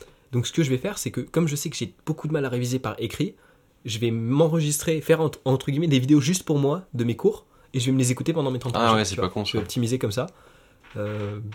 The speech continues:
Speaker 1: je sais pas si ça va fonctionner ou pas, euh, c'est à tester, tu vois.
Speaker 2: Ça dépend de ton type de mémoire.
Speaker 1: Ouais, ça dépend vraiment pas mal. Mais les podcasts audio, tu vois, par exemple, je, je, j'imprime super bien ce qu'il dit, tu vois.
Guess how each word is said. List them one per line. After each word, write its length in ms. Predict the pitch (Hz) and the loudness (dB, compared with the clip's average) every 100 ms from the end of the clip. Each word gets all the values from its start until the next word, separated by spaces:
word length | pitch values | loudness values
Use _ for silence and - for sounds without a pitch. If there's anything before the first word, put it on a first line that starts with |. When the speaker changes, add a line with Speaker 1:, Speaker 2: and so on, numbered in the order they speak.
| - | -12
Speaker 1:
je 200 | - - | -10 -6
sais 80 | 127 | -2
pas 80 | 196 | 0
si 80 | |
ça 80 | 196 | 4
va 100 | 156 | 4
fonctionner 480 | 156 143 139 135 143 | 2 0 4 4 4
ou 100 | 139 | 2
pas, 280 | 123 113 139 | 2 0 0
euh, 180 | 107 87 87 - - - - - | -4 -6 -10 -12 -12 -16 -18 -4
c'est 80 | 139 | -2
à 40 | |
tester, 280 | 165 165 117 | -2 0 -2
tu 100 | - | -2
vois. 120 | - - - | -8 -10 -14
Speaker 2:
Ça 140 | - 101 | -4 2
dépend 220 | 95 120 | 4 6
de 60 | 107 | 4
ton 120 | 101 | 2
type 200 | - 107 | -2 2
de 100 | 101 | 6
mémoire. 380 | 101 113 98 85 - - | 8 8 6 0 -14 2
Speaker 1:
Ouais, 180 | 127 - - 139 | 2 2 -12 -8
ça 140 | - | -6
dépend 200 | 110 127 | -2 2
vraiment 200 | 123 117 | 2 2
pas 140 | 117 | -2
mal. 140 | 110 98 | -6 -2
Mais 100 | 113 | 2
les 80 | 127 | 2
podcasts 340 | 127 - - | 2 -2 -2
audio, 140 | 127 214 | -2 0
tu 120 | 131 | 0
vois, 100 | 165 | -2
par 100 | 107 | -2
exemple, 200 | 139 160 | -2 -4
je, 240 | 110 95 101 | -4 -6 -4
je, 140 | 104 95 - _ | -8 -8 -14 _
j'imprime 320 | - 110 - 107 | -8 -6 -4 -4
super 300 | - 151 131 | -2 -2 0
bien 100 | 147 | -2
ce 80 | |
qu'il 80 | - | 0
dit, 80 | 254 | -2
tu 120 | - | -2
vois. 80 | 120 | -6